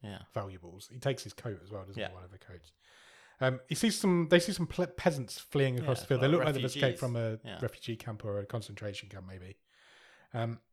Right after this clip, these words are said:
Speaker 2: and Tappet goes over to these people and he gives one of the ladies all of his collection of gold teeth
Speaker 1: Yeah.
Speaker 2: and tells her to build a new life,
Speaker 1: And
Speaker 2: I
Speaker 1: he
Speaker 2: guess.
Speaker 1: gives her this
Speaker 2: There's
Speaker 1: big
Speaker 2: all this
Speaker 1: Nazi
Speaker 2: gold.
Speaker 1: coat as well
Speaker 2: Yeah,
Speaker 1: to
Speaker 2: he gives
Speaker 1: keep
Speaker 2: her this
Speaker 1: her
Speaker 2: coat
Speaker 1: warm.
Speaker 2: to keep her warm.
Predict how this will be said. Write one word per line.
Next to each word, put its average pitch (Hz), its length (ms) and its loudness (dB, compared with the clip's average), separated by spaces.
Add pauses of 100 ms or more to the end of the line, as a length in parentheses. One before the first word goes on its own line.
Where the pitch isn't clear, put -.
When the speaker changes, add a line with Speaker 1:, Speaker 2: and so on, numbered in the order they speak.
(140)
Speaker 2:
and 147 360 0
Tappet 202 320 6
goes 151 240 8
over 160 240 8
to 123 140 -2
these 117 180 2
people 151 320 2
and 113 100 -2
he 120 120 -6 (120)
gives - 560 2
one 139 160 4
of 127 100 0
the 131 60 2
ladies 131 360 4
all 127 200 2
of 113 60 -2
his 120 140 -4 (200)
collection - 340 -6
of 113 60 -10
gold 120 220 -2
teeth 165 280 -6
Speaker 1:
Yeah. 147 160 -2
Speaker 2:
and 110 100 -14
tells 120 180 -4
her 117 80 -6
to 113 260 -4 (460)
build 120 160 -2
a 120 40 -2
new 117 120 -4
life, 135 260 -4
Speaker 1:
And 123 100 -6
Speaker 2:
I - 40 -6
Speaker 1:
he 151 60 -6
Speaker 2:
guess. 165 100 -2
Speaker 1:
gives 151 180 -2
her 139 60 -2
this 127 180 -2
Speaker 2:
There's 127 120 -8
Speaker 1:
big 131 100 0
Speaker 2:
all 123 60 -2
this 123 100 -2
Speaker 1:
Nazi 131 140 0
Speaker 2:
gold. 160 200 0
Speaker 1:
coat 139 240 -2
as 110 120 -6
well 135 100 2
Speaker 2:
Yeah, 160 80 8
Speaker 1:
to 131 40 2
Speaker 2:
he - 40 0
gives 131 100 0
Speaker 1:
keep 127 60 -2
Speaker 2:
her 120 40 -4
this - 40 -6
Speaker 1:
her 123 60 -6
Speaker 2:
coat 131 100 -2
Speaker 1:
warm. 120 100 -4
Speaker 2:
to - 60 -20
keep - 220 -12
her 110 60 -12
warm. 123 200 -6